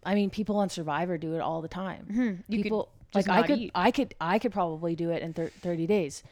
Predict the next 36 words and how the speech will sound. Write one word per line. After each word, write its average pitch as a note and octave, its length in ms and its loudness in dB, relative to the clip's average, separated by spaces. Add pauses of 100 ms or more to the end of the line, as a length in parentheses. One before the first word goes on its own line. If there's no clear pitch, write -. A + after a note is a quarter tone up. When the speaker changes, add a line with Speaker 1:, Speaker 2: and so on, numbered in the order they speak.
(220)
Speaker 1:
What's, G3+ 240 0 (200)
what's F3+ 180 -6
hard F3 560 2 (340)
is F#3+ 260 2
keeping E3+ 360 -2
it C#3+ 100 -4
off. - 200 -10 (600)
And, G3 140 0
like, F#3+ 300 0 (640)
what G3 180 -2 (120)
makes F#3+ 300 -2
it F#3 160 -4
easier C4+ 340 4
to G3+ 60 -2
keep - 240 -8
it E3 80 -4
off D#3+ 320 -2
is E3+ 160 -10
to F3+ 80 -6
go F3 380 0
at E3 140 -4
a D#3 60 -4
sustainable F3 680 -2
pace - 460 -6
Speaker 2:
Mm-hmm. G3 360 -4 (140)
Speaker 1:
and F#3+ 160 0
implement G#3 400 2
the F#3 60 2
habits F3+ 460 0
that F3+ 120 -2
are E3+ 80 0
required G#3 520 2
to F3 60 -6
keep - 240 -10
it C3+ 80 -10
off. - 300 -14